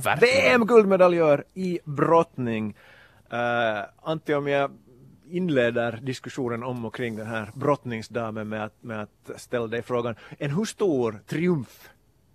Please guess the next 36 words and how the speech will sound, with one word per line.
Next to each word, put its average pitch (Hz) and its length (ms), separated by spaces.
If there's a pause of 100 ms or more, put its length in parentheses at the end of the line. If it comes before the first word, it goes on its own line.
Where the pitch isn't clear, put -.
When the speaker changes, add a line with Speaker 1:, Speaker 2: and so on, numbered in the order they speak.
Speaker 2:
är 156 160
det? 104 200 (260)
Sätt - 200
det 170 80
i 151 40
perspektiv, 151 760
det 113 140
att 104 100
hon 107 140
vann 104 200
V 110 140
M-guld 98 280
i 107 40
brottning. 98 380 (100)
Speaker 1:
Ja, 202 200
det, - 120 (560)
det 196 100
är 233 40
ju, 247 200
det 247 100
är 262 40
ju 254 100
sådär, 226 400 (160)
när 208 300
det 226 100
görs 220 480
till 175 200
en 156 120
stor 160 320
triumf, 175 460
jag 160 100
menar, 160 200 (680)
skulle - 280
vi 302 100
ha 226 160
låtit, 160 500